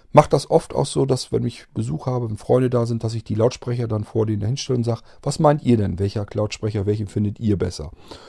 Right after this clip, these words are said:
Die sagen mir dann auch ihre ehrliche Meinung und meistens deckt sich das mit meiner Meinung. Von daher, äh, sind auch andere dann der Meinung, dass das wirklich die besten Lautsprecher sind, die ich zwischen vielen heraussuche.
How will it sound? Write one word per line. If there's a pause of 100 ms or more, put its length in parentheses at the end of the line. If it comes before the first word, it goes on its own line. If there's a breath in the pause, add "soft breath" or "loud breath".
(180 loud breath)
Die
sagen
mir
dann
auch
ihre
ehrliche
Meinung
und
meistens
deckt
sich
das
mit
meiner
Meinung.
Von
daher, (460 loud breath)
äh,
sind
auch
andere (120)
dann
der
Meinung,
dass
das
wirklich
die
besten
Lautsprecher
sind,
die
ich
zwischen
vielen
heraussuche.